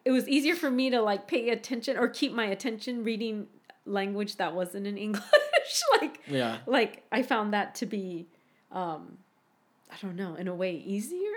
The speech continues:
Speaker 1: I, like, I
Speaker 2: Maybe
Speaker 1: have
Speaker 2: it was
Speaker 1: a hard
Speaker 2: a bigger
Speaker 1: time with the
Speaker 2: challenge to
Speaker 1: English.
Speaker 2: get
Speaker 1: I just keep reading the same thing, and I don't know if it's kinda like an O C D thing. You know, like, I just
Speaker 2: Mm-hmm.
Speaker 1: can't move forward in a book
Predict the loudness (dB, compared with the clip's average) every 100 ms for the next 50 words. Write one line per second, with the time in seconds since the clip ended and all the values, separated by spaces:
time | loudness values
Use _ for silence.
0 | -2 0 0 2 2 6 8 10 8 8
1 | 6 6 6 4 4 8 8 6 4 6
2 | 4 4 4 2 0 0 0 0 0 0
3 | 0 -2 -2 0 0 -2 -2 0 2 4
4 | 2 -2 -4 -8 -6 -2 -2 -2 -2 -2
5 | -4 -8 -8 -8 -10 -8 -8 0 2 4
6 | 2 2 2 2 -2 -6 -20 -20 -8 -2
7 | 0 2 0 0 -4 2 2 2 -2 -2
8 | -4 -4 -4 -2 -4 -4 -18